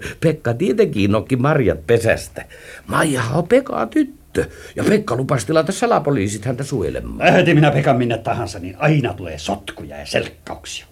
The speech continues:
Speaker 2: Ellei uusia, niin entisiä. Mutta asiat täytyy selvittää. Lähde sinä, Pavel, puhuttelemaan majatalon isäntää ja palvelusväkeä.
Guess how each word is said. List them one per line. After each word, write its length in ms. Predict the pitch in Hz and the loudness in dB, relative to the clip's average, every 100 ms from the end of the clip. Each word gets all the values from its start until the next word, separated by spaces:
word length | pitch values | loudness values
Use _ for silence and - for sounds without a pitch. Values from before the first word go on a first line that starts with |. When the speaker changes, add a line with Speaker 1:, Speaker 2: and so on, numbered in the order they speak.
| _ _ _ _ 156 | _ _ _ _ 0
Speaker 2:
Ellei 300 | 170 110 113 | 2 2 0
uusia, 340 | 202 170 165 | 0 2 2
niin 180 | 147 139 | 2 0
entisiä. 440 | 120 104 98 - - _ _ _ _ - - - - _ _ _ - | -4 -8 -12 -16 -20 _ _ _ _ -20 -20 -20 -20 _ _ _ -6
Mutta 220 | 110 143 | 2 4
asiat 280 | 170 175 175 | 4 2 4
täytyy 340 | 175 156 147 | 2 4 2
selvittää. 500 | 147 127 98 - - - - - 147 _ _ _ _ _ _ _ | 0 -2 -6 -12 -14 -14 -18 -18 -18 _ _ _ _ _ _ _
Lähde 220 | 120 123 | -4 -4
sinä, 160 | 110 131 | -2 -2
Pavel, 300 | 131 120 104 98 - _ | -2 -2 -6 -10 -20 _
puhuttelemaan 460 | 113 101 104 98 101 | -14 -12 -10 -8 0
majatalon 440 | 220 214 87 76 | 0 0 -4 -12
isäntää 520 | 139 175 135 120 110 - - | -6 -2 0 -2 -6 -8 -18
ja 80 | 110 | -12
palvelusväkeä. 640 | 107 98 123 - 85 87 | -8 -8 -8 -12 -16 -20